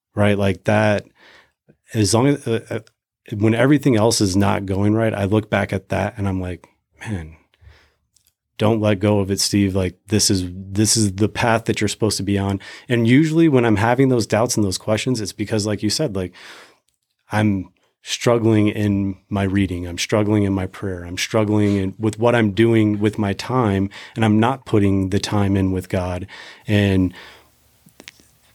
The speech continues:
so I, I, I always think back to that. I think back to a lot of the things that happened with my dad, and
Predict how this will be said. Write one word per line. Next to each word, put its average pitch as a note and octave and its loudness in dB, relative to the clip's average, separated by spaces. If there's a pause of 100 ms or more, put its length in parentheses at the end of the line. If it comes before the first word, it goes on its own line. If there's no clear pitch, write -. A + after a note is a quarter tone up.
(160)
so - 2
I, G2+ 2
I, G2+ 2 (200)
I A2 2
always G#2+ 4
think A2 0
back G#2 0
to G#2 -8
that. A2+ 0
I G2+ -2
think G#2+ 0
back G#2+ 0
to G2+ 0
a G#2 -2
lot G#2 2
of G2 2
the G2 0
things G2+ 0
that F#2+ -2
happened G#2 0
with F#2 -4
my F#2 -2
dad, G#2 0 (380)
and F#2+ 2